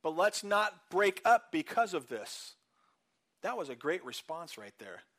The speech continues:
We could learn a lot from that. Acts chapter four, verse thirty-two. Now the full number of those who believed were of one heart and soul, and no one said that any of the things that belonged to him was his own,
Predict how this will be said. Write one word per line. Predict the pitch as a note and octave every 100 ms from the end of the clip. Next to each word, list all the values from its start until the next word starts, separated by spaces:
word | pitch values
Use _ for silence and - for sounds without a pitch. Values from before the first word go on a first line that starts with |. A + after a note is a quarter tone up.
| _ _ -
We | E3+
could | D3
learn | C3+
a | B2+
lot | A#2 B2+ D3
from | - G#2+
that. | G#2 D#2 - _ _ _ _ _ - - - -
Acts | C3+ C3+
chapter | - D3 C#3+
four, | C3 D3+ C3+
verse | B2+ A#2+
thirty-two. | D3+ D3 B2+ - D3+ A2+ F#2 _ _ _ _ _ _ _ _ _ _ _ C3+
Now | C#3+
the | C#3
full | - - A3 A#3
number | G3 F3+ F3+
of | C#3
those | C#3+ D3+ C#3+
who | D3
believed | C3 C3 C3+ C3+ B2
were | A#2+
of | A#2
one | A#2 E3
heart | F3+ C#3+ C#3 C#3+
and | C#3+
soul, | - A#2 A2 A2 - - -
and | C#3+ C#3
no | E3
one | G#3+ G#3
said | E3+ - D#3 D3+
that | C3+ B2+ - E3+
any | G3 A3
of | G3+
the | F#3
things | F3+ D#3+ C#3+ C3+
that | C3 B2
belonged | B2 B2 C#3 E3
to | -
him | C#3+ C3 B2+ A#2+
was | A#2+ A#2
his | C3+ B2
own, | A#2+ A2 G#2+